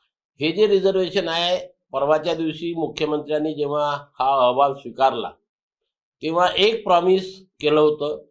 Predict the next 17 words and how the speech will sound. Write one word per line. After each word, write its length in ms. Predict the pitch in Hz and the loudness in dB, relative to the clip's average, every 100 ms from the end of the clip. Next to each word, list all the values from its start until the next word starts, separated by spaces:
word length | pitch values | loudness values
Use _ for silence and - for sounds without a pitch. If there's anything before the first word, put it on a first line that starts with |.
| _ _ _ _ _ _ - 107 | _ _ _ _ _ _ -20 -6
जाहीरपणे 640 | 120 127 185 180 127 101 - _ _ _ _ _ _ | 0 4 4 2 -4 -6 -10 _ _ _ _ _ _
की 80 | 175 | 2
आम्ही 380 | 143 147 180 208 | 4 4 4 2
ओबीसीच्या 840 | 160 147 147 160 156 165 - 175 | 2 -4 -2 -2 -2 -6 0 4
आरक्षणाला 840 | 170 143 139 - 147 147 151 156 160 | 4 2 0 -2 -2 0 2 2 2
धक्का 560 | 120 113 - 147 147 | -2 -12 -8 -2 0
न 180 | 147 131 | 0 4
लावता 720 | 185 208 156 131 127 107 110 _ _ _ _ _ _ | 4 6 4 2 -4 -10 -12 _ _ _ _ _ _
मराठा 460 | 101 113 147 180 185 | -4 0 4 4 2
समाजाला 500 | 175 147 147 143 139 | 0 0 2 2 2
आरक्षण 580 | 127 123 113 - 143 139 | 2 0 -4 -6 -8 -8
देण्यास 420 | 117 127 135 - | -8 -6 -6 -8
कटिबद्ध 520 | 110 120 117 117 127 147 - _ _ _ _ 110 | -12 -10 -10 -8 -6 -8 -10 _ _ _ _ 2
आहोत. 460 | 139 165 160 - _ _ _ _ _ _ _ _ | 4 4 0 -6 _ _ _ _ _ _ _ _
त्यांच्या 440 | 135 147 147 196 | -6 -6 -2 0
त्या 240 | 208 208 190 | 0 2 0
म्हणण्याप्रमाणे 1080 | 170 160 156 151 131 123 123 110 107 - | 0 -2 -2 -4 -6 -8 -8 -8 -16 -20